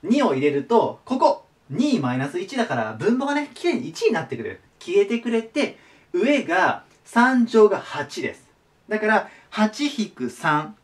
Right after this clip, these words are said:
をやると、えーと、七か。つまりここで、七エーイコール三になる。いいかな？これちょっと答えどうしよっかな。で、代入すると、ちょっとごめんね、ごちゃごちゃするけど。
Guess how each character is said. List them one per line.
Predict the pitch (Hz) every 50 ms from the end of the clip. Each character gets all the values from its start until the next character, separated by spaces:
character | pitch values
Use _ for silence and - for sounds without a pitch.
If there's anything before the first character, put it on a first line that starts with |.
| _ _ _ _ -
を | 185 190 165 151
や | 147 147 156 165
る | 170 175 180 175
と、 | 175 - - 247 208 -
え | 120 117 113 117
ー | 117
と、 | -
七 | 127 170 180 139 120
か。 | 117 - - _ _ _ _ _ _ _ _
つ | - 226
ま | 202 185
り | -
こ | 170 170
こ | 190 214
で、 | 233 220 - - - _ _ _ -
七 | 131 131 143 175 220 240 262 277 294 311 311 - - -
エ | 403 294
ー | 320 302 277 208 147 - - -
イ | 151 147 139 -
コ | - 220 208 202 202 196
ー | 190
ル | 196 -
三 | - - - - 160 160 160
に | 156 147
な | 135 -
る。 | - - _ _ _ _ _ _ _ _ _ _ _ _ _ _ _ -
い | 135
い | 113
か | 113
な？ | - 123 - _ _
こ | - 123
れ | 117 113
ち | -
ょ | 113
っ | -
と | - -
答 | - 131 117 - - 160 165 160
え | 156
ど | 190 196
う | 196
し | 214
よ | 214
っ | -
か | - 202
な。 | 202 196 196 202 208 - - - - - - - - - - - _ _ _ _ _ _ _ _ _ _ _ _ _ _
で、 | - 143
代 | 131 147 151 156 156
入 | 156 156 156
す | - - 156
る | 156 160 156
と、 | - 214 208 - - - - - _ _
ち | -
ょ | -
っ |
と | 113 117
ご | 117
め | 120
ん | 131
ね、 | 131
ご | 135
ち | 135
ゃ | 127
ご | -
ち |
ゃ |
す | - 104
る | 107
け | 107
ど。 | - - -